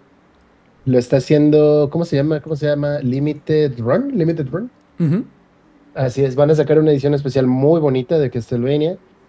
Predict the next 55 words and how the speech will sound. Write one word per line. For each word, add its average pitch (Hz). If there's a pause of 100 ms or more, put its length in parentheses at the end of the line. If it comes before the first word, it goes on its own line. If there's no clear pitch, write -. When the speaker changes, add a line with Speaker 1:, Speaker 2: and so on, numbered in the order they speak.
(220)
Speaker 1:
eh, 123
de 120
una 139
colección 151
que 120
trae 123
un 127
cuadrito 127
que 123
va 117
a 117
hacer 117
ruiditos 120
y 117
creo 117
que 123
te -
va 117
a -
decir, 120 (260)
"What 190
is 156
man?" 127 (1700)
Y -
Speaker 2:
But 139
a -
Speaker 1:
con 143
Speaker 2:
miserable 156
Speaker 1:
lucecita 135
también, 135
Speaker 2:
pile 135
Speaker 1:
¿no? -
Speaker 2:
of 127
secrets. - (480)
Speaker 1:
Una 117
miserable 117
pila 117
de 107
secretos. 127 (1300)
En 120
todos 135
los 123
idiomas, 135
y 127
vienen 123
en 117
castellano, 123
ya, 107
pues, 98
ya 98
se -
lo 104
imaginan, 95
¿no? 147
Entonces, 123